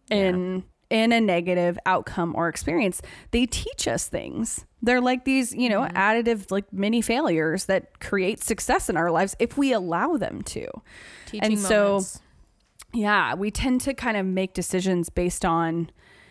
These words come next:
Speaker 2: negative information more than positive information. And that
Speaker 1: I mean, this is a
Speaker 2: negativity bias is huge. And the physical effects that come from it are intense.
Speaker 1: Yeah, they are.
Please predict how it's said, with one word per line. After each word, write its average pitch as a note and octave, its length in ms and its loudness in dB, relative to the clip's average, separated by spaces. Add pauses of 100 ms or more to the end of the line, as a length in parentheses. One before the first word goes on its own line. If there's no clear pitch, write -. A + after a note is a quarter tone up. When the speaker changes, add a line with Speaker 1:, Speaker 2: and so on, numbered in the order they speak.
(180)
Speaker 2:
negative G#3 540 2
information D4 800 2
more F#3 580 2 (120)
than F3+ 300 -2
positive F3 500 0
information. - 800 -8 (300)
And G#3 160 2
that A3 100 4
Speaker 1:
I - 40 0
mean, G#3 120 2
this A3 160 2
is A#3 140 2
a B3+ 40 0
Speaker 2:
negativity C4+ 280 2
bias E3+ 340 2
is F#3 140 -2
huge. - 560 -6
And G3+ 120 0
the G3 60 0
physical C4 420 -2
effects E3+ 300 -4
that - 160 -6
come A3+ 180 -4
from F3 200 -4
it D3+ 240 -4
are E3+ 340 -2 (800)
intense. - 840 0 (760)
Speaker 1:
Yeah, D#3 140 -8
they C#3+ 120 -4
are. C#3 180 -4